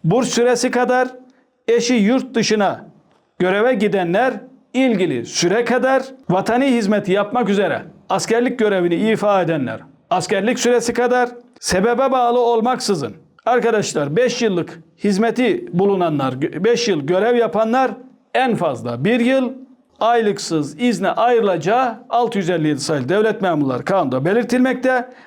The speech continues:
Aylıksız izinlerin bitiminde on günlük süre içerisinde göreve başlamayanlar görevden çekilmiş sayılır. Aylıksız izinlerini alma sebepleri ortadan kalkan memurlar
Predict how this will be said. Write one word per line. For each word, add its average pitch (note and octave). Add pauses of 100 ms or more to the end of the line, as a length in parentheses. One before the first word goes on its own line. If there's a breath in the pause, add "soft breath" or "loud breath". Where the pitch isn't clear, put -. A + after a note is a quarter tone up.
(160 loud breath)
Aylıksız A3
izinlerin G3+
bitiminde G#3
on B3
günlük E3
süre A3
içerisinde D3
göreve G3+
başlamayanlar B3+ (400)
görevden F#3+
çekilmiş C3
sayılır. B3+ (460 loud breath)
Aylıksız A#3
izinlerini A3
alma A3+
sebepleri F#3+
ortadan G#3+
kalkan D#3+
memurlar B3